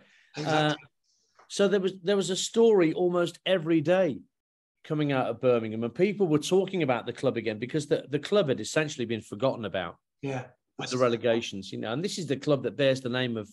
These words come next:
Speaker 2: of the city of Birmingham. So it,
Speaker 1: Yeah.
Speaker 2: it was really odd to be such an afterthought as a, as a club in, in so many people's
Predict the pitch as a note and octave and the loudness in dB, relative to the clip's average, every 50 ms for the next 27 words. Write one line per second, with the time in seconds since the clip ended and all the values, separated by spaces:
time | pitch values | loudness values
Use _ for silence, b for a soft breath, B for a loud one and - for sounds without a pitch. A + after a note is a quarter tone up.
0 | _ - C#3+ A2+ G#2+ A2 - - D3 D3 C#3+ A#2+ A2+ G2 G2+ E3+ F#3 F#3 D3+ A#2 | _ -12 -12 -10 -8 -10 -6 -4 -4 -4 -4 -4 -6 -4 -2 -4 -2 -2 -4 -4
1 | F#2+ F#2 F#2 - - A#2+ A#2+ A2 D3 D3+ C3 - - A#2+ - _ - - C3 C3 | -6 -8 -8 -4 -4 -4 -4 -4 -6 -8 -8 -8 -10 -14 -14 _ -14 -12 -10 -2
2 | E3+ G#3 G3 D#3 D3 D3+ D3 C#3 - - A#2+ B2 A#2 A2+ - b b b b b | 0 2 2 4 4 4 4 2 0 -6 -8 -8 -8 -8 -10 b b b b b
3 | b b - - G3 F#3+ G3 - D#3 D#3+ E3+ E3+ - - D#3 - - B2 A2 G#2+ | b b -2 -2 0 0 0 0 0 0 0 -2 -2 -6 -6 -2 -2 -2 -2 -2
4 | - - B2 A2 A#2+ B2 A#2 - - _ _ _ _ _ _ _ _ _ _ _ | -4 -8 -10 -4 0 0 0 0 -4 _ _ _ _ _ _ _ _ _ _ _
5 | - C#3+ B2+ C3+ B2 - - D#3 D3 - A#2+ A2+ A2+ A2 - C3 B2+ B2 A2+ - | -6 -6 -4 -4 -6 -2 2 2 2 2 0 -2 -4 -4 -8 -8 -10 -8 -8 -4
6 | - D3 C3 B2+ B2 B2 B2+ - C3+ C3 C3 B2 A2 A2 G#2+ - - | -2 -2 -2 0 -2 -6 -4 -4 -4 -4 -4 -6 -8 -8 -8 -10 -14